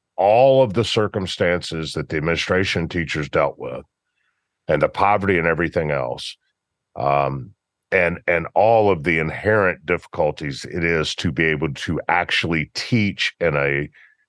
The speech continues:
healthy learning environment when kids are just trying to figure out how to get a meal most days. Um, it was a well-run place. And when I got to practice,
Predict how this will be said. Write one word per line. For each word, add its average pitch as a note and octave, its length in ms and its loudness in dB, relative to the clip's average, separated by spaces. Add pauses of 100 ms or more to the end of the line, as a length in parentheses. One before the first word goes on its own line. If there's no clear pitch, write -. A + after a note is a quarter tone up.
(140)
healthy G#2 460 2
learning F2 460 2
environment C#2+ 680 -2 (640)
when E2 220 0
kids F2 320 0
are E2 80 0
just D#2+ 240 -4
trying D#2+ 180 2
to D#2 80 -8
figure E2 220 0
out D2+ 140 0
how D#2 120 2
to C#2 80 -6
get C2+ 140 -6
a B1+ 60 -4
meal E2+ 380 2
most B1 340 -8
days. A1 400 -14 (760)
Um, D2+ 340 0 (120)
it G2+ 80 2
was G2 180 4
a A#2 60 10
well-run G#2+ 420 6
place. - 640 -2 (240)
And E2+ 440 2 (120)
when F2 180 0
I E2+ 140 2
got F2+ 320 0
to F2+ 80 -8
practice, G#2+ 800 -2